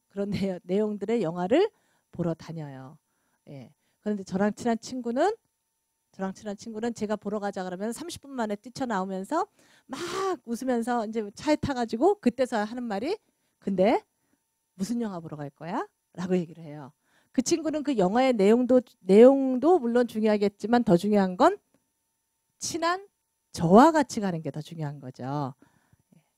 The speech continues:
그래서 그런 이제 뭐 그 행동을 하나, 이제 근데 유념하셔야 될 것은 '아, 내 친구 누구도 뭐 이렇게 영화 보러 갈 때 그렇게 하는 거 보니까 가슴형이구나.'라고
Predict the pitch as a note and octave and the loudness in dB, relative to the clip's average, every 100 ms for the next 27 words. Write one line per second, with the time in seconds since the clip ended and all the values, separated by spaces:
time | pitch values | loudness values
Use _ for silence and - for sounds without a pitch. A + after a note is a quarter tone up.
0 | _ _ _ _ _ - G3+ F#3 B3+ C#4+ | _ _ _ _ _ -8 -6 -2 -4 -4
1 | _ _ _ - D4 D#4 D#4+ D#4 _ G3+ | _ _ _ 0 2 2 -2 -16 _ -4
2 | F#3+ E3+ D#3+ A#2+ - - A#3+ C4 G4 G4 | -4 -2 -4 -4 -6 4 4 4 0 0
3 | F#4+ D#4 B3 D3+ G3 F#3+ C4+ E4+ D4+ F#3+ | 0 0 -4 -6 -10 -8 -4 -2 -2 -2
4 | A3+ C#4+ C4 B3 G#3 F3+ - F3 E4+ F#4+ | -2 0 0 -2 -4 -6 -8 -8 -10 -12
5 | _ _ - A#3 C4+ - _ _ _ _ | _ _ -8 -6 -6 -8 _ _ _ _
6 | F#3 B3+ - D#4+ D4+ A#3+ G#3+ A#3+ D#4 F#4 | -6 -6 -6 -12 -10 -12 -14 -10 -6 -6
7 | - _ _ - A#3 A3 G#3+ A#3 F#3 B3+ | -8 _ _ -6 -2 -2 -4 -6 -4 -2
8 | B3 A#3+ A3 G#3 - D#4+ F4+ _ - A#3+ | -2 -2 -4 -6 -4 -4 -4 _ -10 -6
9 | C4 B3+ A#3+ A3+ A#3+ B3 B3 - C#4 - | -4 -2 -2 0 2 2 2 0 0 0
10 | _ _ - F#3 - C#4 C4+ A#3 G3+ C4 | _ _ -14 -10 -4 2 2 2 0 0
11 | C4+ | 0